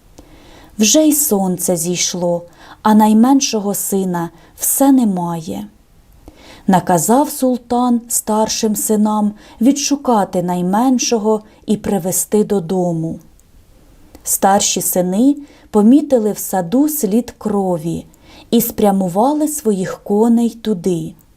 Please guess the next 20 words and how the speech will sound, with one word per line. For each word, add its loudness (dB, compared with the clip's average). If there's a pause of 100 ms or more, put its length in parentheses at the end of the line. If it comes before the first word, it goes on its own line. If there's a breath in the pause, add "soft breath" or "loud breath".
(120)
куди 2
він 2
вів. -8 (1000 soft breath)
Наздогнали 2
вони -2
найменшого -2
брата -2 (320 loud breath)
і 2
продовжили 0
шлях -4
разом -4
з -6
ним. -4 (1120 loud breath)
Кривавий 4
слід 0
привів 0
братів -2
до 2
глибокої 0
криниці, -2